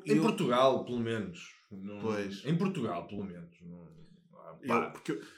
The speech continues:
Speaker 1: se um
Speaker 2: porque
Speaker 1: gajo vai para fora do país, ah, é quase impossível. Em Portugal eu acho que,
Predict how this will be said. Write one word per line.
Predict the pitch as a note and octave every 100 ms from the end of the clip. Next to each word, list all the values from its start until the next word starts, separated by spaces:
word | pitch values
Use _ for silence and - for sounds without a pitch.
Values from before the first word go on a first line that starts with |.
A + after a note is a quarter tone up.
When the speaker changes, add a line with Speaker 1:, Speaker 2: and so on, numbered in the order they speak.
| -
Speaker 1:
se | B2
um |
Speaker 2:
porque | C3
Speaker 1:
gajo | C3 C#3
vai | C3+ C#3+ C#3+
para | C#3 C3+ -
fora | C#3+ C3
do | C3 B2+
país, | C3 B2 B2+ B2 B2 A#2 A2+ A#2+ A2+
ah, | A2 - - G2+
é | A2 -
quase | A2 G2 G2+
impossível. | G#2+ - A2 - A#2+ G#2+ A#2
Em | D3
Portugal | E3 - E3+ F3
eu | F3 E3
acho | D#3+ - -
que, | E3 D#3+ E3 -